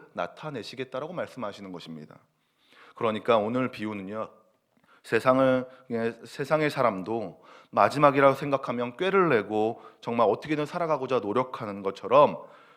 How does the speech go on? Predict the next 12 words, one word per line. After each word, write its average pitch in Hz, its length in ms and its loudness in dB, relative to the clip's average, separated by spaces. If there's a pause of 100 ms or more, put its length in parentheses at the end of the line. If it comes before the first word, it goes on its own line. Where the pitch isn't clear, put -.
(280)
주님께서 165 540 0
우리에게 107 460 0
책임을 202 440 -4
물으시면, 98 640 -10 (300)
"너희가 127 260 0
잘 123 200 2
살고 156 320 4
있냐? 143 320 6
네가 135 240 2
나를 143 240 4
잘 135 200 2
찬양하고 165 600 4